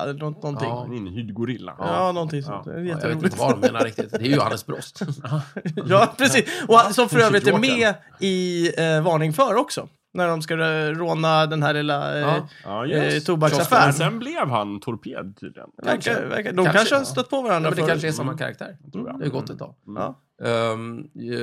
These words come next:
Speaker 2: jag har ju svårt att välja mellan Varning och Guldfeber, så att säga. Eh,
Speaker 3: Vad är det som är så bra med Varning?
Speaker 2: men jag vet inte. Det är tät stämning, tror jag, jag sa förra
Speaker 3: Ja.
Speaker 2: gången. Jag står för det. Den, den är tu-, ja, jag gillar den.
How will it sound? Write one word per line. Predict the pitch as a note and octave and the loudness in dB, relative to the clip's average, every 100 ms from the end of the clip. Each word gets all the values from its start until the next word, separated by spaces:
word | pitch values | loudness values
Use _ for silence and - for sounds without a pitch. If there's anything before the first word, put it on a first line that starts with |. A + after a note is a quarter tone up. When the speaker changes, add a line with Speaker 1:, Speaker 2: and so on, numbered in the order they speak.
| A#2+ A#2 A2 A2 A2+ B2+ | -6 -6 -8 -8 -8 0
Speaker 2:
jag | D3 | 2
har | |
ju | C#3+ | 2
svårt | A#2 A2+ | 0 -8
att | A2+ | -8
välja | G#2 G2+ | -6 -6
mellan | G#2 G#2 | -8 -8
Varning | G#2+ G#2 G2+ G2+ G2 | -6 -6 -6 -10 -12
och | G2 G2+ | -14 -18
Guldfeber, | - G2+ G#2+ F#2+ A2+ F#2 - | -16 -12 -12 -8 -8 -8 -14
så | - | -20
att | - | -20
säga. | - | -20
Eh, | F2 - B2 D3+ A#3+ F#2+ - F#2+ F#2 F2 D2 D#2 _ _ _ _ _ - | -20 -20 _ _ _ -20 -20 -20 -20 _ _ _ _ _ _ _ _ -8
Speaker 3:
Vad | G#2 | -4
är | |
det | G2 | -4
som | G#2+ | -6
är | F#2 | -8
så | |
bra | F2+ E2 | -8 -8
med | E2 | -8
Varning? | F2+ D2 C2+ - _ | -8 -8 -14 -18 _
Speaker 2:
men | C#3 E3+ | -10 -4
jag | F#3 | -2
vet | G3 E3 | -2 -4
inte. | A2+ A2 | -8 -8
Det | B2 B2 | -6 -6
är | A#2+ A#2 | -6 -8
tät | A#2 G2 | -8 -10
stämning, | - F#2 G#2 G#2 - | -10 -12 -12 -16 -14
tror | - | -14
jag, | |
jag | F#2+ | -14
sa | G2+ | -14
förra | G2 G2+ | -12 -12
Speaker 3:
Ja. | |
Speaker 2:
gången. | - A2+ | -12 -14
Jag | G#2+ | -16
står | G#2+ B2 | -16 -18
för | - | -16
det. | - A#2+ _ | -18 -20 _
Den, | A#2+ A#2+ B2 | -14 -8 -2
den | D#3 | -2
är | D3 | -2
tu-, | C3+ D#3+ | -4 -8
ja, | D#3 - | -6 -6
jag | D#4 C4 | -6 -8
gillar | - A3 | -8 -6
den. | - | -8